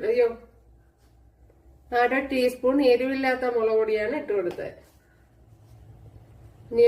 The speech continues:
ഒരു കാൽ ടീസ്പൂൺ മഞ്ഞൾപ്പൊടി,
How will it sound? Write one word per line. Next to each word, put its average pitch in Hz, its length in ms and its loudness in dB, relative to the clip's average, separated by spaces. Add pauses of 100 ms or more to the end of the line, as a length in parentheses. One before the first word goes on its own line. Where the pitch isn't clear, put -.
ഒരു 277 120 -4 (1500)
കാൽ 254 200 2 (120)
ടീസ്പൂൺ 233 440 0 (140)
മഞ്ഞൾപ്പൊടി, 214 580 -2